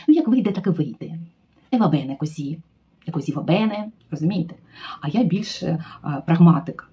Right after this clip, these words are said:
за розумом. От. Далі. А, в мене розум має природу аналітичну. А у італійців, е, більш чуттєву. <laughs> Вони там всі,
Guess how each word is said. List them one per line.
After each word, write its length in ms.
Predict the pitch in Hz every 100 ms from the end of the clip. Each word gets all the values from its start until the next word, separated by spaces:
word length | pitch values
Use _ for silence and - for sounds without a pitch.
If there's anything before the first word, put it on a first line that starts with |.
| -
за 160 | 151
розумом. 520 | 151 143 139 143 156 156 _ _ _ _
От. 200 | 160 160 - _ - - -
Далі. 380 | 160 151 143 143 - _ _ -
А, 360 | 156 156 - - - - 180
в 100 | 160
мене 240 | 220 180
розум 320 | 170 247 170
має 260 | 151 208 202
природу 440 | - 160 202 202 165
аналітичну. 760 | 175 196 175 - - 147 165 - _ _ _ _ _ _ _ - - - _ _
А 420 | 160 156 151 143
у 60 | 165
італійців, 540 | 151 - 254 - 185 -
е, 120 | 156 151
більш 340 | 196 196 - -
чуттєву. 560 | - 165 - 143 170 170 -
<laughs> 100 | 302 - - 349 -
Вони 140 | 190
там 120 | 190
всі, 260 | 170 -